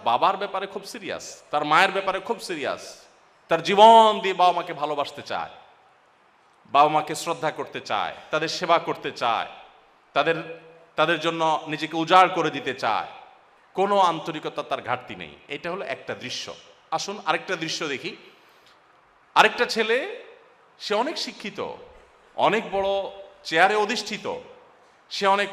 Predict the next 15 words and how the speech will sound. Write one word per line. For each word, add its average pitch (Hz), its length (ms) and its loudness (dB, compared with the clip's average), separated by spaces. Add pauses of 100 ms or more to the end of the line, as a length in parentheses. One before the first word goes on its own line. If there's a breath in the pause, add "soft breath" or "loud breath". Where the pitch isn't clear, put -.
পাওয়ার 175 300 8
হোল্ড 214 260 4
করে, 202 280 -4 (360)
তার 147 140 6
অনেক 165 160 0
সামাজিক 175 500 -4
মর্যাদা, 101 640 -6 (320)
তার 135 100 2
অনেক 147 240 -4
নাম 123 360 -4
সুনাম, 113 580 -8 (360)
তার 156 140 2
অনেক 247 680 0
কোয়ালিটি, 175 460 0 (800)
but 151 380 4